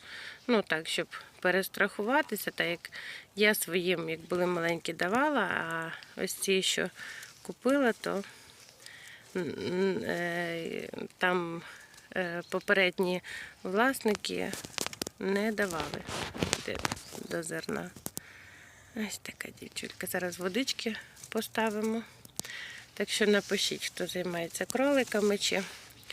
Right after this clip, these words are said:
можна давати зараз від кокцидіозу. Ну і ось це потенційний кавалер Сніжці. Вони, е, однакові, тільки що він, е,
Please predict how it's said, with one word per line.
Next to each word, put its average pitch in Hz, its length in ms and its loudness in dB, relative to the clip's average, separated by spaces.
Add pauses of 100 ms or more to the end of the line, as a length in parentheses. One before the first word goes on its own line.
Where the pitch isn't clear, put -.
(420)
можна 214 360 4
давати 190 520 2
зараз 185 500 -4
від 202 180 2
кокцидіозу. 170 1120 -2 (2250)
Ну 208 240 6
і 175 200 2
ось 160 120 -4
це 185 200 4
потенційний 196 800 4
кавалер 165 640 2
Сніжці. 226 800 0 (1120)
Вони, 180 440 -2 (600)
е, 185 320 2
однакові, 269 580 2
тільки 226 320 -2
що - 440 -2
він, 226 280 2
е, 175 240 -4